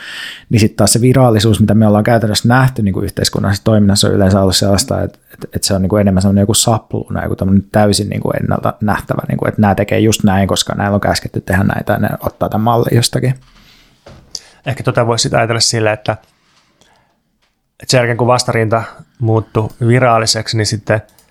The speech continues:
Speaker 2: sit sitä opittiin myös hallinnoimaan tilastollisesti samalla tavalla kuin oikeita viruksia. Että, että niin kuin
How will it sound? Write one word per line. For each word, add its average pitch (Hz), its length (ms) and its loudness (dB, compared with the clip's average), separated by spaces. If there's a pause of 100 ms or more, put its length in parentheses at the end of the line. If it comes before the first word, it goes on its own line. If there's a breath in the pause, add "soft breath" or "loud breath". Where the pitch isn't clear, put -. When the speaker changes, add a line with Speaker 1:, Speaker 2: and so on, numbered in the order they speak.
(260 soft breath)
Speaker 2:
sit - 200 0
sitä 123 240 2
opittiin 117 340 0
myös 117 140 2
hallinnoimaan 110 640 2
tilastollisesti 110 960 -2
samalla 113 360 2
tavalla 107 440 0
kuin 110 200 -2 (200)
oikeita 104 520 -2
viruksia. 107 640 -2
Että, 110 260 -2 (720 loud breath)
että 110 100 -2
niin 113 100 -2
kuin 123 180 -2